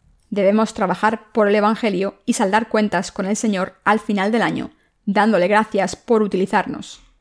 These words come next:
Entonces oraremos por las cosas que tenemos que hacer el año siguiente. Debemos planear este año como un año en el que compartiremos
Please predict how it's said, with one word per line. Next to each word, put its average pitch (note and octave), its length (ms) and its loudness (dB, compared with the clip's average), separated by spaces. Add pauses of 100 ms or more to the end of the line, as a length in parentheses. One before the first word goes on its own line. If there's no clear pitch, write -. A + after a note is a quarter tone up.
(520)
Entonces G#3 760 0
oraremos A3+ 520 2
por A3 120 -2
las F#3+ 220 -2
cosas A#3+ 320 -6
que A3+ 80 -4
tenemos G#3+ 400 -2
que - 80 -6
hacer G3 420 -2
el G3+ 120 0
año F#3+ 180 -2
siguiente. F3+ 480 -8 (1120)
Debemos G#3 380 2
planear G#3+ 360 2
este A3 220 0
año A#3+ 280 2
como G3+ 200 -2
un G#3+ 140 0
año A3 380 0
en G3+ 100 -4
el G3+ 80 -2
que G3 120 -2
compartiremos F#3+ 920 -2